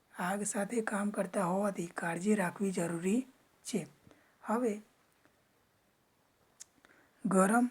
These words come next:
હવા ઊંચે ચડે છે. તમે અહીં એક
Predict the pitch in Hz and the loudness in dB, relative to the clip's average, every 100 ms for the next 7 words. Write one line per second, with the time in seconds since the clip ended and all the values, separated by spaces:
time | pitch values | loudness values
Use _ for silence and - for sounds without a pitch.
0 | - _ _ - 208 214 208 196 - _ | -2 _ _ -6 -2 0 0 -2 -10 _
1 | _ - 180 180 226 196 175 180 214 - | _ -2 0 2 2 2 2 2 2 -4
2 | - 180 - _ 190 185 262 196 233 220 | -4 -2 -4 _ -2 2 2 2 4 2
3 | 220 | 0